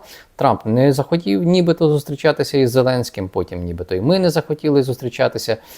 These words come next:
Ну, загалом дуже багато справді скандальної історії було довкола у постаті Дональда Трампа, і я більш ніж переконаний, що це було використано штабом Трампа для просування передвиборчих своїх ініціатив.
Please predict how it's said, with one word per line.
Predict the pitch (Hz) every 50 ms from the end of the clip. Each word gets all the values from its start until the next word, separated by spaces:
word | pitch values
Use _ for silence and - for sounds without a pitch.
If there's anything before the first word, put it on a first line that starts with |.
| - - - -
Ну, | - 180 214 147
загалом | 123 131 120 123 131 147 139 117 98
дуже | 101 120 107 104 101
багато | 90 92 98 98 104 98 - - 92 87 82 85 _ _ - - - _ _ _ -
справді | - - - - 139 127 95 90 90
скандальної | - - - 117 107 104 107 92 95 92 98
історії | 98 - - 107 95 95
було | 92 92 95 92 92
довкола | 95 101 95 - 117 104 95 95 - - - - -
у | -
постаті | - - 123 - - 101 - -
Дональда | 104 95 107 101 101 104 123 143
Трампа, | - - 233 240 208 - 175 - - - - - - _ -
і | - 143 143 113
я | 104 127 135 147 143
більш | 123 117 120 120 - -
ніж | - 107 -
переконаний, | - - 95 95 - 156 180 185 160 139 131 127 113
що | - - - 98
це | - - - 120
було | 113 101 98 98
використано | 90 98 127 120 - - 90 - - - 92 92 90
штабом | - - - 131 113 104 98 95 90 107 113 -
Трампа | - 143 165 196 196 180 - 165 143
для | 117 98 101 101 117 139
просування | 139 - - - - - 92 95 113 120 113 110 110 107 - _ _ - _ _ _ -
передвиборчих | 202 190 160 117 101 101 135 135 123 113 - - - 95
своїх | - - 113 110 117 113 - - -
ініціатив. | 123 107 98 - - 98 80 - - 67